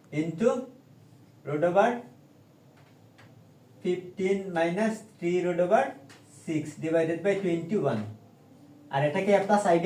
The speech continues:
আকারে দেখাতে হবে। থ্রি দ্বারা টোয়েন্টি ওয়ান কে কাটলে কত থাকে? সেভেন। তাহলে এখানে কত লিখবো? উপরে one plus root over ten divided by seven plus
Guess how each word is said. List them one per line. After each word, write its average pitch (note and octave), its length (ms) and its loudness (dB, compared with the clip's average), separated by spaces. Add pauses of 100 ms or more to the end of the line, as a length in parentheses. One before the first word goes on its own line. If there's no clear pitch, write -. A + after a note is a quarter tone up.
আকারে E3+ 260 2
দেখাতে C#3 300 0
হবে। G#2+ 160 -4 (120)
থ্রি F3 200 -2
দ্বারা G3 180 4 (180)
টোয়েন্টি F3 300 -2
ওয়ান F3+ 140 0
কে F#3 140 0
কাটলে F3 280 0
কত F3 120 0 (100)
থাকে? D#3+ 160 0 (120)
সেভেন। C3+ 240 -4 (920)
তাহলে E3 320 4
এখানে G3+ 260 0
কত F#3 120 0 (120)
লিখবো? E3 220 0 (120)
উপরে F3 220 0 (180)
one F#3+ 120 0 (120)
plus F#3 260 4 (140)
root D#3+ 200 -2
over G#3 180 4 (540)
ten F3 220 6 (520)
divided E3+ 440 2
by C#4 120 6 (680)
seven D3+ 300 0 (400)
plus D#3+ 260 4